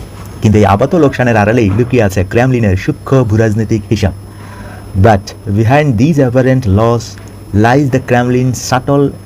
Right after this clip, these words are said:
geopolitical location। Subtle মানে সূক্ষ্ম ভূরাজনৈতিক হিসাব।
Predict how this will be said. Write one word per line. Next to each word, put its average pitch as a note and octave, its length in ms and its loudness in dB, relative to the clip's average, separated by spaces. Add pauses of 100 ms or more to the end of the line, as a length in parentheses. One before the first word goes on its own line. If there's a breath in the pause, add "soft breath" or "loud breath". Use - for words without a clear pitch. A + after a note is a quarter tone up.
(540)
geopolitical G#2 800 2
location। F#2 460 -2
Subtle A2+ 240 0
মানে A2 140 0
সূক্ষ্ম G2+ 400 -4 (140)
ভূরাজনৈতিক A2 480 0 (140)
হিসাব। - 260 -2